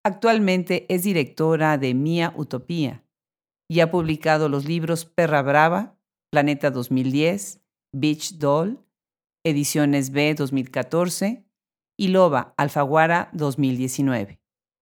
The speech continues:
Hoy Hablemos Escritoras Podcast tiene a Orfa Alarcón y van a gozar esta conversación,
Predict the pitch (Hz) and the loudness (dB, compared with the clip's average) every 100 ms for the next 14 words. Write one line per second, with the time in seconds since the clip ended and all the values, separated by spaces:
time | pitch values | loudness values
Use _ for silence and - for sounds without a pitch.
0 | _ _ _ _ _ 214 240 277 - 175 | _ _ _ _ _ 8 8 8 4 4
1 | 190 226 220 190 175 165 180 180 180 - | 4 2 0 -2 -4 0 4 4 2 2
2 | 180 180 - 180 - - 180 175 180 190 | 2 4 4 4 4 4 6 8 6 4
3 | - 160 - 170 165 165 - 175 165 139 | 4 4 6 4 4 4 2 4 4 0
4 | 139 - 143 135 - _ _ _ 185 175 | -4 -6 -6 -6 -10 _ _ _ -2 2
5 | 175 170 - _ _ _ _ 160 190 196 | 2 0 -8 _ _ _ _ 4 8 8
6 | 220 247 - 196 147 143 139 - 147 151 | 8 4 2 0 2 0 0 2 2 2
7 | 160 151 - 135 135 - - - | -2 -6 -8 -8 -10 -14 -16 -20